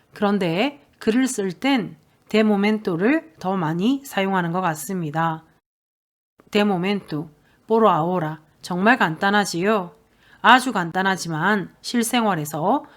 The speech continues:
활용도가 높은 표현입니다. 잘 익히시길 바랍니다. 자, 그럼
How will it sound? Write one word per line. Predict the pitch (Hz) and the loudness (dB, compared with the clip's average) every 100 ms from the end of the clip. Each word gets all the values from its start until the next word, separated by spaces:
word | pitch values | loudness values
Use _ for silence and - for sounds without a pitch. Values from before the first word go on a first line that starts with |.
| _ | _
활용도가 | - 262 254 226 156 196 226 165 170 | 0 2 2 0 0 2 2 2 -2
높은 | 214 254 262 220 | 0 0 0 0
표현입니다. | 208 202 170 147 143 165 170 160 - _ _ _ - | 0 -2 -2 -6 -4 -2 -2 -2 -10 _ _ _ -6
잘 | 180 175 202 | 0 2 2
익히시길 | 220 208 196 180 | 0 -2 -4 -6
바랍니다. | 170 165 160 160 151 156 233 285 - _ _ _ _ _ _ _ _ _ _ - | -4 -2 -2 -4 -2 4 4 2 -6 _ _ _ _ _ _ _ _ _ _ -4
자, | 185 190 | 0 2
그럼 | 196 190 185 277 330 | 2 2 4 2 0